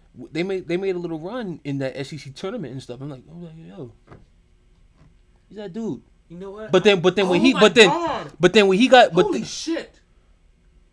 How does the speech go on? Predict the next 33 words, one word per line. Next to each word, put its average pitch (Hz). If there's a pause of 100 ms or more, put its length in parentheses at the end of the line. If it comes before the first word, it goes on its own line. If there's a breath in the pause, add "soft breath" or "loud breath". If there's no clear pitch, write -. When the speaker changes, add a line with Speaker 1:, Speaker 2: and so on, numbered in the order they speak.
Speaker 1:
but 151
then 185
when 165
Speaker 2:
I -
Speaker 1:
he 202
Speaker 2:
didn't 220
Speaker 1:
got 226
Speaker 2:
know 202
that. 139
Speaker 1:
drafted, 151 (500)
when 151
he 202
got 202
drafted 185
to 139
Cleveland, 185
I'm 160
like, 120 (580)
"Oh, 107
they're 135
gonna 98
suck -
the 82
life 139
out 120
of 113
Speaker 2:
Holy 110
Speaker 1:
him." 98
Speaker 2:
shit! -
B, 214 (260)
B, 226
B, 208
B. 156